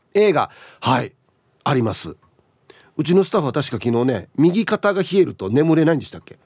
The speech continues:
そういうやつです。そういうピンポイントのやつです。ね。Bが、うん、うん、ありません。えー、メールで参加する方は、ヒップアットマークアール沖縄ドットシーオードッ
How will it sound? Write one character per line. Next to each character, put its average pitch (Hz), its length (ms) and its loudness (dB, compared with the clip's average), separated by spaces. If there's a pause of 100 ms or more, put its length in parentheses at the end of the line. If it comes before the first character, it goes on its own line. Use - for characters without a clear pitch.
(220)
そ 170 300 2
う 190 60 4
い - 20 0
う 180 60 0
や 151 80 -6
つ - 80 -12
で 131 80 -10
す。 - 200 -16 (640)
そ - 180 0
う 170 40 4
い 196 80 4
う 165 40 0
ピ 220 160 0
ン 202 100 2
ポ 208 200 2
イ 185 40 0
ン 151 40 -6
ト - 160 -8
の 208 60 4
や 180 120 2
つ - 120 -12
で - 80 -10
す。 - 180 -14 (320)
ね。 180 260 2 (560)
B 254 220 4
が、 147 200 0 (120)
う 147 80 2
ん、 - 20 4
う 185 280 4
ん、 165 80 -8
あ - 80 -4
り 123 100 -2
ま 107 100 -2
せ 120 140 -2
ん。 117 100 -6 (1600)
え 165 320 4
ー、 - 20 4
メ 175 200 4
ー - 20 2
ル 175 100 2
で 165 120 0
参 156 240 -2
加 160 100 -2
す 165 140 -4
る 160 120 -2
方 160 240 -2
は、 147 240 2
ヒ 185 180 -6
ッ - 80 -10 (120)
プ 175 260 0
ア 110 100 -4
ッ 101 140 -6
ト 107 100 -4
マ 101 180 -2
ー 95 60 -4
ク 95 320 -6
ア 127 220 0
ー 147 60 0
ル 151 60 -2
沖 131 280 -6
縄 87 300 0
ド 113 120 -2
ッ 107 60 -6 (100)
ト 202 280 0
シ 143 320 0
ー 139 40 0
オ 135 200 0
ー 98 40 -2
ド 95 100 -4
ッ - 60 -10